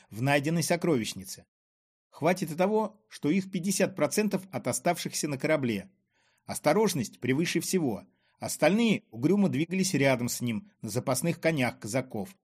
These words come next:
Это немного замедлило продвижение отряда.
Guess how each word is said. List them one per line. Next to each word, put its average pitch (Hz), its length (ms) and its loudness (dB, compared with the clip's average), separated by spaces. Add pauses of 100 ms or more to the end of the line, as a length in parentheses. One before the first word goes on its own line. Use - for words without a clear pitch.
(400)
Это 208 240 2
немного 208 380 2
замедлило 170 560 0
продвижение 123 640 0
отряда. 117 420 -2